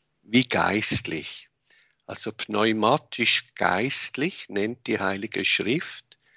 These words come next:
was allein der Heilige Geist schafft und hervorbringt in uns. Das ist pneumatisch. Pneuma heißt ja Geist.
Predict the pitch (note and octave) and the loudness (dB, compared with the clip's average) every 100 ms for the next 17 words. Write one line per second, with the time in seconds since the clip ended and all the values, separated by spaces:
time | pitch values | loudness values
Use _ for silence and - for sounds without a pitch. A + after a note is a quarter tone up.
0 | _ _ _ _ - G#2+ - G#2 G#2+ A2 | _ _ _ _ -2 2 4 4 2 2
1 | C#3 D#3 D3 A#2 - G2+ G#2+ A2+ A2 - | 2 0 0 0 0 -2 -2 -2 -2 0
2 | F2+ F2+ F#2+ - - - - - D#2+ F2 | -2 -2 -2 -2 -2 -4 -4 -4 -4 -4
3 | - - - F2 - F2 - F2 F2+ - | -4 -4 -8 -12 -12 -12 -8 -6 -6 -8
4 | E2+ E2+ E2+ - - F2 F2+ - - - | -14 -16 -18 -20 -10 -10 -10 -20 -20 -2
5 | - - _ _ _ - - A2 - - | -2 -2 _ _ _ 0 4 4 2 -4
6 | _ _ - - F2+ F#2 F#2 E2+ - _ | _ _ -20 -6 -4 -4 -2 -4 -4 _
7 | F2+ - - - - - F#2+ A2 G#2+ F#2 | -6 -2 -2 -4 -12 -4 0 0 0 2
8 | E2+ F2 F#2+ - - F#2+ _ _ - D#2 | 2 2 2 0 -4 -12 _ _ -2 -2
9 | F2+ G#2 - - | 0 0 -2 -2